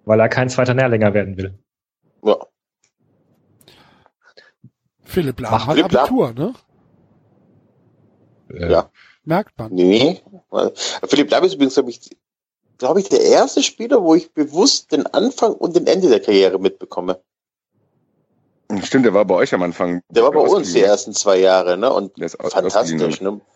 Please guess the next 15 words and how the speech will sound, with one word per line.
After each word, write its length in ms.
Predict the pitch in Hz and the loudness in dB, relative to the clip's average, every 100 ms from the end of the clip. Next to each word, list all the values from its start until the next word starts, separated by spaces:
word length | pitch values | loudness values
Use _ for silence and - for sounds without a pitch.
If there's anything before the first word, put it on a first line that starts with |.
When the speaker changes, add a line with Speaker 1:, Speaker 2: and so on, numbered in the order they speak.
| _ _ _ _ - | _ _ _ _ -8
Speaker 2:
Musste 240 | 131 135 | -2 0
auf 140 | 110 - | 0 2
links 200 | 160 - | 0 0
spielen, 360 | - 143 156 | 0 0 2
weil 120 | 113 | 2
Andi 240 | - 110 113 | 2 0 -2
Hinkel 320 | 120 147 143 | -2 0 2
rechts 320 | 90 127 - 151 | 4 2 -2 -10
gespielt 380 | - - 175 190 | -8 -2 0 2
hat, 160 | 190 | 0
kam 100 | - | 0
man 60 | 107 | 0
nicht 140 | 104 | 0
dran 120 | 110 107 | -2 -2
vorbei. 420 | 95 95 147 | 0 2 2